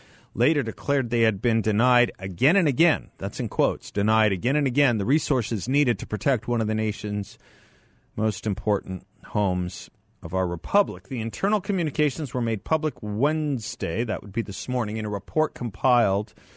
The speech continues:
by Republicans, Representatives Rep-,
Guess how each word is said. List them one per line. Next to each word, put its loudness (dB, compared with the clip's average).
by 6
Republicans, 0
Representatives 0
Rep-, 0